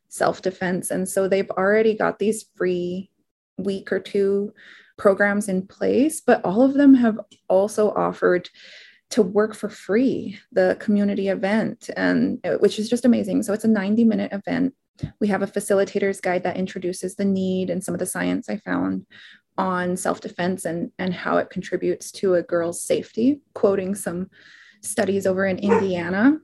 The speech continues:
Yeah, we've got the facilitator's guide if you need it. And then we reimburse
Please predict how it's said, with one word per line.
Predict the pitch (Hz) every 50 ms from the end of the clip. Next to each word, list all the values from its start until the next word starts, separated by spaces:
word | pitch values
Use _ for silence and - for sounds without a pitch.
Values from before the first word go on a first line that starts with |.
| _ _
Yeah, | - 233 - 277
we've | 226 240 240 233
got | - 240 233
the | 254
facilitator's | 240 277 262 - 254 247 233 247 262 240 233 220 220
guide | - 202 202 202 214
if | 202 - -
you | 202 202
need | 196 196 196 202
it. | 208 214 214 - -
And | 202 202
then | 196 196 190
we | 190 190 185 185
reimburse | 185 196 196 196 190 196 196 190 190 190 185 196 - - - -